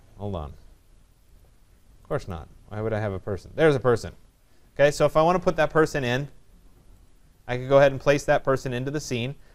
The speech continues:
Remember that eye level of the person should be approximately eye level of the camera.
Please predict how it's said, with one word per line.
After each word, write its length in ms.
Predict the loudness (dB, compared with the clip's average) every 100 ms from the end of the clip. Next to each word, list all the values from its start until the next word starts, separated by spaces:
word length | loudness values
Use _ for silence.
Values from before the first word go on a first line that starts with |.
| -14
Remember 720 | -4 0 4 4 6 6 4 4
that 340 | 4 4 2 -10 _
eye 220 | 6 8
level 320 | 8 6 6 2
of 100 | 0
the 80 |
person 460 | 2 2 2 -2 -6
should 260 | -6 -4 0
be 80 |
approximately 720 | -2 2 2 2 -4 -4 -4 2
eye 160 | 4
level 320 | 6 4 6
of 100 | 2
the 60 | 2
camera. 480 | -4 -4 -2 -4